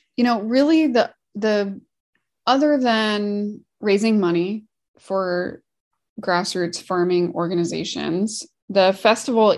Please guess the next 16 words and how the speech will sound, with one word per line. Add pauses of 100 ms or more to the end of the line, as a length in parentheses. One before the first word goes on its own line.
is (640)
a
celebration (120)
of (520)
farmers. (420)
So
it
really
is
meant (140)
to, (680)
you
know, (340)
highlight (720)
the
work